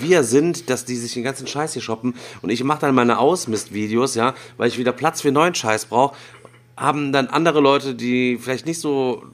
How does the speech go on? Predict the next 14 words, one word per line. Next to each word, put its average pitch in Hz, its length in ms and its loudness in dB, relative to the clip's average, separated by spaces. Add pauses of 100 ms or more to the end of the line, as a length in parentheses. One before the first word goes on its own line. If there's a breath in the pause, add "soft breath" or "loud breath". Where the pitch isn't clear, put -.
(480)
Geld 160 440 2
haben, 135 440 2
weil 120 140 2
sie 110 100 -8
Kinder 135 520 2
zu 127 120 -4
f-, - 260 -10
haben 120 500 2
und 107 160 -2
die 110 40 -4
sie 104 140 -2
auch 123 120 2
versorgen 117 300 0
müssen, 113 260 -4